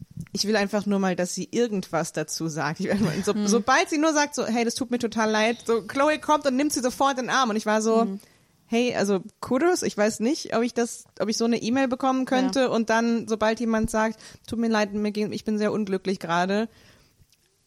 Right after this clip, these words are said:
Speaker 1: I don't know. Also ich verstehe, wo, wo Kim herkommt, äh, ähm, so dieses, so, ich bin irgendwie so hart unglücklich mit
Speaker 2: Mhm.
Speaker 1: meinem Leben, dass ich das an alle irgendwie rausverteilt hab, aber so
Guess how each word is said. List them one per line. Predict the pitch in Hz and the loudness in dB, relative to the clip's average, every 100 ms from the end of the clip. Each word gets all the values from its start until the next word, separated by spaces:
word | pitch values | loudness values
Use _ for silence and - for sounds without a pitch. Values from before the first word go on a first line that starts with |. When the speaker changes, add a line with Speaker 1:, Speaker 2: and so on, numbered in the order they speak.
| - | -4
Speaker 1:
I | |
don't | 220 220 | 0 2
know. | 226 | 2
Also | 220 | 2
ich | |
verstehe, | 220 233 277 247 | 2 0 -2 0
wo, | 240 208 196 | 0 0 -2
wo | 220 | -2
Kim | 247 233 226 202 - - - | -2 0 -2 -4 -14 -20 -12
herkommt, | - 233 247 285 285 277 - | -2 -2 0 0 0 -2 -2
äh, | 233 240 226 220 | 0 2 0 -2
ähm, | 233 247 240 - - | -2 0 -2 -6 -8
so | 233 | -6
dieses, | 226 226 233 - - _ _ _ _ _ _ _ _ - | -4 -2 -2 -2 -8 _ _ _ _ _ _ _ _ -4
so, | 226 220 | 0 0
ich | 214 | 0
bin | 220 226 | -2 0
irgendwie | 214 220 226 220 | 0 -4 -2 -4
so | 214 226 220 220 - _ _ _ - _ _ _ _ _ _ _ - - - | 0 2 2 0 -6 _ _ _ -20 _ _ _ _ _ _ _ -20 -14 -6
hart | 220 214 - | -2 -2 -4
unglücklich | - 214 220 220 214 | -6 -4 -2 0 0
mit | 214 | 2
Speaker 2:
Mhm. | |
Speaker 1:
meinem | 208 208 | 0 0
Leben, | 202 220 208 214 208 | 2 0 2 0 2
dass | 202 214 | 0 -2
ich | - | -2
das | 208 - - _ _ | -2 -2 -10 _ _
an | - 190 | -6 -4
alle | - 202 202 | -2 -2 0
irgendwie | 202 202 208 | -2 -4 -2
rausverteilt | 196 - 202 196 190 190 | -2 -2 -6 -4 -4 -4
hab, | 196 190 | -4 -4
aber | 170 180 | 0 0
so | 175 175 | 0 -2